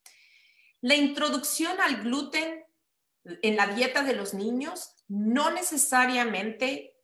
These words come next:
cambia el riesgo, pero si se introduce el gluten muy tarde en un niño, por ejemplo, como el mío, que tiene el gen, eso en vez de favorecerle, le podría haber aumentado el riesgo.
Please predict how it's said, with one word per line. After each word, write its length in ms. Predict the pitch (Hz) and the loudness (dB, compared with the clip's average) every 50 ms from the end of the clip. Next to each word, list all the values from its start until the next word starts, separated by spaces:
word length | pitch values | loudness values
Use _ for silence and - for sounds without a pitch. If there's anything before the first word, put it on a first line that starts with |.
| _ - | _ 0
cambia 400 | 220 214 220 233 220 240 247 233 | 2 4 4 4 2 2 0 0
el 100 | 226 214 | 0 -2
riesgo, 800 | 196 190 190 190 170 151 - - - 196 262 - - _ _ _ _ _ _ - _ _ _ _ | -4 -6 -2 0 0 0 0 -2 -6 -8 -10 -12 -16 _ _ _ _ _ _ -20 _ _ _ _
pero 200 | - 240 240 240 | 2 2 4 4
si 160 | 247 - 254 | 4 2 2
se 140 | 240 - 269 | 2 2 2
introduce 600 | 254 254 247 262 254 262 269 294 302 - - 339 | 2 2 2 2 0 0 0 -2 -4 -6 -6 -6
el 140 | 330 277 226 | -6 -4 -2
gluten 520 | 233 247 262 277 247 - 285 254 240 214 | 0 0 0 0 0 0 0 0 2 2
muy 320 | 214 226 240 240 233 - - | 2 2 2 2 0 0 2
tarde 500 | 262 262 247 233 - 170 170 165 165 - | 4 6 6 6 4 2 0 0 -2 -2
en 200 | 202 202 214 214 | -2 0 0 2
un 140 | 214 214 214 | 2 2 2
niño, 320 | 214 214 240 240 262 254 | 2 2 2 2 0 0
por 140 | 254 247 220 | 0 0 0
ejemplo, 480 | 208 - - 220 220 214 247 247 226 220 | 0 -2 -2 -2 -2 0 2 0 0 0
como 260 | 220 214 208 202 208 | 0 -2 -2 -2 -2
el 160 | 208 220 214 226 | -2 0 0 0
mío, 300 | 247 254 226 185 - - | 2 0 0 -2 -4 -6
que 140 | - 180 175 | -8 -12 -12
tiene 320 | - 185 185 185 202 208 | -8 -6 -6 -4 -4 -4
el 140 | 220 226 220 | -6 -6 -6
gen, 580 | - - 392 - - 202 214 - - - _ _ _ _ _ _ _ _ _ _ - | -8 -6 -2 -2 -2 -2 -4 -8 -12 -18 _ _ _ _ _ _ _ _ _ _ 0
eso 480 | 254 302 - - 381 370 349 - - - | 0 2 2 2 0 0 -2 -2 -6 -4
en 220 | 220 220 214 202 | 0 0 2 4
vez 240 | 226 285 302 285 277 | 4 4 4 4 2
de 100 | 320 320 | 0 2
favorecerle, 800 | 320 311 254 220 233 220 214 208 - - 240 233 247 240 - - 240 - - - - _ | 2 4 4 4 4 2 2 0 0 2 2 2 2 0 -2 -4 -6 -6 -8 -10 -12 _
le 160 | 214 220 233 | 4 4 6
podría 420 | 233 240 226 233 226 247 254 269 | 6 6 4 4 4 4 4 4
haber 180 | 262 233 254 247 | 4 4 4 4
aumentado 560 | 247 240 233 208 202 196 - 190 175 170 180 | 2 2 2 0 -2 0 0 0 2 2 0
el 80 | 180 175 | -4 -6
riesgo. 400 | - 151 120 - - - - | -8 -10 -10 -10 -12 -14 -16